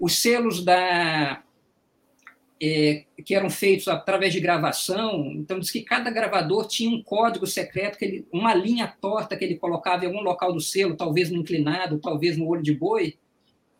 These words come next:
que a gente não consegue identificar, mas ele bate o olho e sabe que se foi ele que fez ou se foi uma falsificação por aquele detalhe que ele colocou, como se fosse uma impressão digital, né?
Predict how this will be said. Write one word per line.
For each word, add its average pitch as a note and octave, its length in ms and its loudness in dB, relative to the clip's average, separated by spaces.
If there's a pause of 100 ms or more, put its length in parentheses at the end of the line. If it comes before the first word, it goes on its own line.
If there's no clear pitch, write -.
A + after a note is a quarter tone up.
(220)
que G#3+ 80 0
a G3+ 60 4
gente B3 240 4
não A#3 140 0
consegue G3+ 380 2
identificar, G3+ 520 0
mas A3 200 -2
ele A3+ 140 2
bate G#3+ 360 0
o G3 40 0
olho A3+ 160 0
e A#3+ 40 -4
sabe G3 300 -4
que - 60 -6
se - 200 -2
foi G#3 220 2
ele G#3 140 -2
que G3 120 -6
fez G3 300 -2
ou G#3 60 -8
se - 120 -10
foi G3 140 -4
uma F#3+ 140 -4
falsificação F#3+ 720 -6
por G#3 120 -4
aquele A#3+ 300 -4
detalhe G3+ 440 -2
que - 80 -4
ele G3+ 160 -6
colocou, G3 400 -6
como F4+ 160 0
se G4 60 -4
fosse - 180 -6
uma D4+ 80 2
impressão A3+ 320 0
digital, D#3 460 -4
né? D3 160 -4